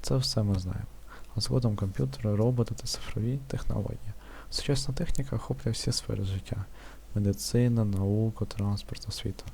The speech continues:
Тобто використовується в-, везде.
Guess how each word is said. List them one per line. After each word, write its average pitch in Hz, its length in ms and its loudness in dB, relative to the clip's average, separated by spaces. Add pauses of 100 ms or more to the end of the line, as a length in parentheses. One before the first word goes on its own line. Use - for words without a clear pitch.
(440)
Тобто - 280 -2
використовується 104 720 2
в-, 113 1300 -6
везде. 98 300 0